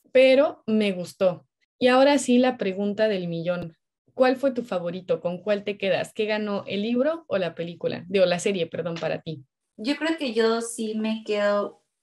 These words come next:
Speaker 2: mucho con el libro, porque para mí es, está suficientemente bien sustentado como para que quede con un libro y listo. Siento que dar pie a más es, vas, puede llegar a ser redundante. Yo creo que si no lo hubieran vendido con el mismo título,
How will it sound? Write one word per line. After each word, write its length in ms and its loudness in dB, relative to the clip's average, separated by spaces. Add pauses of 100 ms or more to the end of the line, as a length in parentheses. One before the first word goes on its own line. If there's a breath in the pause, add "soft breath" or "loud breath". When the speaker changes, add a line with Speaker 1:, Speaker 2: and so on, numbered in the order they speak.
(140)
Speaker 2:
mucho 720 0 (160)
con 220 -6
el 180 -4
libro, 400 2 (460)
porque 1040 -2 (340)
para 180 -2
mí 200 -2
es, 240 -10 (320)
está 1080 -8
suficientemente 1000 -2
bien 200 -2
sustentado 640 -4
como 240 -10
para 220 -2
que 100 -12
quede 360 -2
con 200 0
un 100 4
libro 320 -2
y 100 -10
listo. 260 -14 (200)
Siento 320 2
que 160 4
dar 280 0
pie 160 0
a 40 2
más 280 0 (360)
es, 440 0
vas, 480 0
puede 420 2
llegar 260 2
a 60 2
ser 160 -2
redundante. 680 -6
Yo 140 -4
creo 160 0
que 400 -2
si 260 -14
no 260 0
lo 100 2
hubieran 280 2
vendido 360 -6
con 160 -6
el 140 -8
mismo 320 -6
título, 500 -2